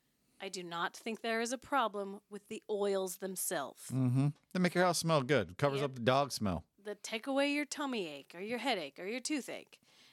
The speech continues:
Speaker 1: Medicinal, some do have medicinal purposes. It's
Speaker 2: Mm-hmm.
Speaker 1: when you get into the witchcraft of oils, which a lot of Christian women are doing, and they just don't know it.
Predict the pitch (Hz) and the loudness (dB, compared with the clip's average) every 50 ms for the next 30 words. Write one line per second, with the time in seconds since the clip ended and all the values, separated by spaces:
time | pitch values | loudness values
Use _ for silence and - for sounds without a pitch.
0 | _ _ - 202 190 180 226 220 220 - 262 262 262 - - - - - - 226 | _ _ -8 -8 -4 -2 -2 -2 0 0 0 -2 -2 -4 -6 -10 -4 0 2 4
1 | 226 247 277 311 311 254 254 269 285 285 247 269 262 247 247 226 226 214 - - | 4 4 2 0 -2 -2 0 0 0 2 0 0 -2 -2 -6 -6 -4 -4 -4 -4
2 | 214 202 190 - 180 175 - 160 - - 104 120 - - - _ _ _ _ - | -6 -6 -6 -8 -10 -10 -10 -12 -12 -12 -14 -14 -16 -18 -18 _ _ _ _ -20
3 | _ _ _ _ - 101 104 95 90 87 87 - 220 247 269 285 247 294 285 285 | _ _ _ _ -6 -4 -2 -2 -2 -2 -2 -2 -2 -2 -4 -2 0 0 0 0
4 | 277 277 277 233 254 247 220 208 240 262 254 - - _ - 240 220 214 214 202 | 0 -2 0 0 0 0 2 2 0 0 2 -2 -8 _ -4 -2 0 0 0 0
5 | 196 - - - _ - - - _ _ _ _ - 202 202 196 190 190 185 180 | -4 -8 -20 -12 _ -12 -12 -12 _ _ _ _ -4 -2 0 0 0 -2 -2 -4
6 | 175 175 - - _ _ _ _ 226 208 208 196 190 185 190 185 190 190 185 - | -8 -14 -18 -20 _ _ _ _ 0 2 2 2 2 2 0 0 0 -2 -4 -6
7 | 196 208 190 185 - - - _ _ _ 185 175 170 165 160 170 185 214 - - | -4 -4 -4 -2 -2 -2 -2 _ _ _ -12 -12 -10 -8 -8 -8 -8 -8 -8 -6
8 | - 262 - - 247 233 226 233 247 254 247 240 233 220 214 196 190 226 302 339 | -4 -2 -2 -2 -2 -2 0 0 0 2 2 2 2 0 0 0 0 0 2 2
9 | 302 269 240 226 233 233 226 220 - 226 226 214 - - - 208 208 165 190 202 | 2 2 2 0 0 0 -2 -2 0 -2 -2 -2 -2 -2 -2 -2 -2 -2 -4 -2
10 | 208 185 160 147 143 - | -2 -2 -2 -2 -6 -8